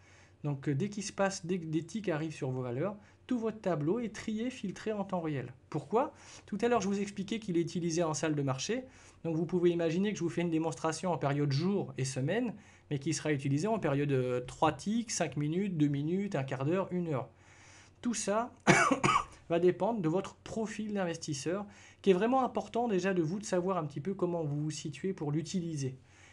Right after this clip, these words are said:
Une fois que vous savez combien de temps vous allez passer dessus, alors vous pourrez sélectionner les outils, un peu comme celui que je vous, je viens de vous montrer, pour passer le moins de temps possible, mais trouver des bonnes opportunités. Voilà,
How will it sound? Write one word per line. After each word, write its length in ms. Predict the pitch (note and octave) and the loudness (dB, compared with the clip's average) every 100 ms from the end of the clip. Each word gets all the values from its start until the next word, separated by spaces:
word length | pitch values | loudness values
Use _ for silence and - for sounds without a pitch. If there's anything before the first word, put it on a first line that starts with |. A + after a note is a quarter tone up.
| - | -6
Une 100 | D3 | -4
fois 180 | C3+ A3+ | 0 2
que 60 | G3+ | 2
vous 100 | G3+ | 0
savez 320 | G3+ F3+ F#3+ | 2 2 2
combien 240 | G3 F#3 | 2 0
de 60 | F3 | 0
temps 160 | F#3+ | 0
vous 160 | F3+ D#3 | 0 2
allez 140 | D3 | 0
passer 260 | C#3 C3+ C3 | 0 -4 -4
dessus, 300 | - F#3+ G#3+ - - - - | -6 -8 -10 -12 -20 -20 -6
alors 180 | E3+ F3+ | 0 0
vous 120 | E3 | 0
pourrez 260 | D3 E3 D#3+ | -2 -2 0
sélectionner 540 | F3+ F3+ F3+ E3+ D#3+ | 2 2 2 -2 0
les 180 | D3 C3+ | 0 2
outils, 340 | C3+ - G#3 - | 0 0 -4 -4
un 80 | D3 | -2
peu 160 | F#3+ | -2
comme 160 | F#3 D#3+ | -2 -2
celui 240 | E3 D#3 | 0 0
que 40 | C#3+ | 2
je 60 | |
vous, 260 | C#3 C3+ C3 | 0 0 -2
je 80 | C3+ | -2
viens 100 | D3 | -2
de 60 | |
vous 80 | C3+ | 0
montrer, 440 | C3 B2 - G3+ - - - - | -2 -4 -6 -6 -8 -20 -20 -8
pour 160 | D3+ | -6
passer 280 | - D#3+ E3+ | -2 -2 2
le 80 | D#3 | 2
moins 180 | D#3 F3+ | 2 -2
de 60 | |
temps 140 | F3 D3+ | -2 -4
possible, 460 | C#3 C3 F#3+ A3 D3+ | -2 -2 -4 -4 -2
mais 240 | C3+ B2 | 0 -2
trouver 280 | - D#3 E3+ | -2 0 2
des 120 | D3+ | 2
bonnes 280 | C3 F3 D3 | 2 0 0
opportunités. 680 | D3 C3+ - C3+ B2+ - - - - - - - - - - - - - - - - - - - - - - - - - - - - - | -4 -6 -6 -6 -6 -10 -18 -20 -20 -20 -20 -20 -20 -20 -20 -20 -20 -20 -20 -20 -20 -20 -20 -20 -20 -20 -20 -20 -20 -20 -20 -20 -20 2
Voilà, 340 | A3+ E3+ - | 6 6 6